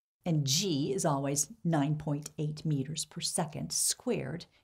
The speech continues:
near the surface of the Earth. So the potential energy is entirely dependent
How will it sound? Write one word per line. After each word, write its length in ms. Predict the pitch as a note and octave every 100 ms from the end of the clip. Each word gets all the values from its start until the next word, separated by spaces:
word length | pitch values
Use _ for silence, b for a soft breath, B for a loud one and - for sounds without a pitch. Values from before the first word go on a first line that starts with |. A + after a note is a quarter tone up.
| -
near 160 | D#3
the 100 | D3
surface 420 | D#3 D3+ D3 D3 D3+
of 100 | C3+
the 160 | C#3+
Earth. 360 | G3+ - - _ _ _ _ _
So 200 | - G3
the 100 | F3+
potential 640 | F3 - - A#3 A#3 - C4
energy 420 | F3 D#3+ D3+ F3+
is 160 | - F3
entirely 760 | D#3+ D3+ - C4+ B3+ C4+ B3+ C4
dependent 580 | B3+ - D3+ C#3 C#3